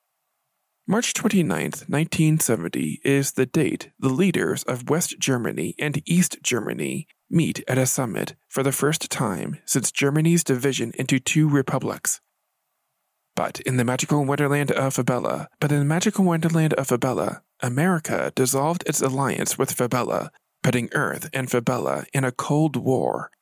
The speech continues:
amidst a modern post-war period. Pisces twenty-ninth, six thousand thirty-five F Y Fabella year, equal to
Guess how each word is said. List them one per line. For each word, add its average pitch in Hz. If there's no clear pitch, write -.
amidst 117
a 123
modern 127
post-war 123
period. -
Pisces 120
twenty-ninth, 95
six -
thousand -
thirty-five 76
F -
Y 62
Fabella 117
year, -
equal 127
to 160